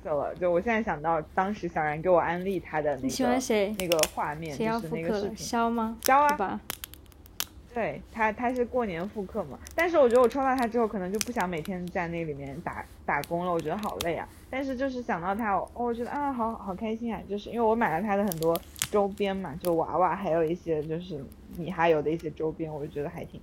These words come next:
Speaker 1: 开心的。我今年的情感生活依旧还是通过纸片人来满足，对，然后我觉得还挺开心的，很不错。
Speaker 2: 好久了，我，我，我早就退坑了。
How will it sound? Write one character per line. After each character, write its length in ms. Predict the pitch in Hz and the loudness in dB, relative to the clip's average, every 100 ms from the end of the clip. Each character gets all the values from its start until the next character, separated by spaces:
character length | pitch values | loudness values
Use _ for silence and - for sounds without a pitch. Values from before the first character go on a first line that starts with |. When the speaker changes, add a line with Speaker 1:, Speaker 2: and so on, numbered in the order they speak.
| - | -14
Speaker 1:
开 60 | |
心 100 | 156 170 - - | -14 -14 -16 -18
的。 80 | - - - | -20 -20 -6
我 80 | 196 | -2
今 160 | 233 | 0
年 120 | 233 | 0
的 160 | 202 202 | 4 2
情 220 | 196 - | 2 -6
感 200 | 180 185 | 0 2
生 240 | 185 190 190 | 2 0 2
活 180 | 175 165 | 4 2
依 160 | 196 | 2
旧 260 | 202 220 170 - - - | 2 6 4 2 -20 -18
还 160 | - 175 | -6 -4
是 240 | 180 208 | -2 -2
通 280 | 175 - 196 | -2 -4 -4
过 300 | 190 180 160 - - - - | 2 4 2 -2 -20 -16 -4
纸 120 | 170 | -2
片 180 | 226 208 | 0 0
人 180 | 170 | 0
来 160 | 160 156 | -2 -4
满 240 | 160 131 | -4 -8
足， 220 | 151 - - | -10 -12 -10
对， 180 | - 160 | -6 -6
然 120 | - | -4
后 80 | 170 | -4
我 80 | 156 | -6
觉 100 | 165 | -6
得 80 | - | -8
还 120 | 170 | -8
挺 80 | - - - | -12 -14 -16
开 80 | - | -14
心 120 | - - - | -14 -16 -18
的， 60 | - - - - - - - - - - - - | -18 -20 -20 -20 -20 -20 -20 -20 -20 -20 -20 -20
很 80 | - | -20
不 400 | - - - - | -18 -20 -18 -14
错。 100 | 82 - - - - - - - - - - - - - - - - - - - - | -14 -16 -20 -20 -20 -20 -20 -20 -20 -20 -20 -20 -20 -20 -20 -20 -20 -20 -20 -20 -14
Speaker 2:
好 200 | - 233 | -2 0
久 220 | 240 262 | 4 4
了， 240 | 202 202 - | 2 -2 -8
我， 220 | - 220 240 | -6 -4 -4
我， 160 | - 240 - - | -2 -4 -4 -6
我 120 | 254 | -4
早 160 | 247 | -2
就 160 | 220 240 | 0 0
退 160 | 240 247 | 0 -2
坑 240 | 247 220 | -2 -4
了。 160 | 214 | -2